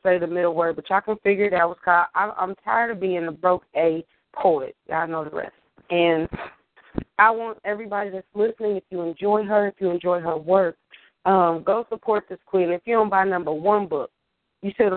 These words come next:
one book. If it's five, ten, twenty people online, just buy one book, because we give a lot of ourselves,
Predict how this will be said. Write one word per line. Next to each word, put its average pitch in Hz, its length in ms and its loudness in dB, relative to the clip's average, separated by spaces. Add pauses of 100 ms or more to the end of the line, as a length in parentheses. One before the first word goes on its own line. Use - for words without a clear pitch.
(160)
one 226 400 2
book. 175 240 -6 (560)
If - 120 -2
it's 240 200 0
five, 220 380 2
ten, 226 320 -4
twenty 220 200 -2
people 220 340 -4
online, 202 500 0
just 226 240 -12
buy 185 160 6
one 190 380 0
book, 180 260 0
because 196 260 -6
we 254 140 -4
give 208 220 0
a 147 60 -4
lot 185 340 2
of 214 100 -6
ourselves, 196 680 -4